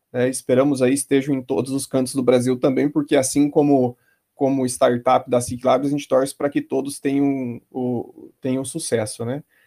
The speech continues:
É uma questão que a gente vai avaliar, uma questão que a gente tá buscando, são, são duas empresas, é, diferentes na realidade,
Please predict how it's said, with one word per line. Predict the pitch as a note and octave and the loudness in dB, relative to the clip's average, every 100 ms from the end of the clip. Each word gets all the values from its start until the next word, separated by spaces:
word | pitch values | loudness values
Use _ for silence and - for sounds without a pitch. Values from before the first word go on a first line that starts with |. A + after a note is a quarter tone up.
| _ _ F3 | _ _ 0
É | A#2+ A#2+ B2 B2+ | 4 6 8 6
uma | D#3 G3+ | 6 2
questão | A3+ B3 - A#3+ | 0 0 4 4
que | B3+ | 4
a | |
gente | A#3 A#3 A#3 | 0 -2 -2
vai | G#3+ G3+ | 2 2
avaliar, | F#3+ F#3 F3 E3+ F#3+ A3+ | 4 2 4 4 4 2
uma | F#3+ D#3+ | -2 -6
questão | D3 - D#3+ | -6 -4 -4
que | D#3+ | -4
a | |
gente | D3+ | -6
tá | - | -4
buscando, | D3 C#3+ - E3 G3+ G3+ D3+ C#3 C3 | -4 -6 -6 -4 -2 -2 -2 -2 -4
são, | A#2+ D3 C#3 C3+ - | -6 -4 -2 -4 -8
são | - E3+ | -4 -2
duas | C#3 D#3+ D3+ | 2 2 2
empresas, | C#3+ D3 F#3 E3 C3+ B2+ B2 E2+ | 0 2 0 0 -2 -4 -6 -2
é, | A#2 A#2+ | 0 0
diferentes | A#2 B2+ - C3 E3+ A3+ D#3+ | -4 -6 0 2 2 -2 -6
na | C#3+ C3+ | -4 -2
realidade, | B2+ B2 C3 E3+ F3+ | -2 0 2 2 2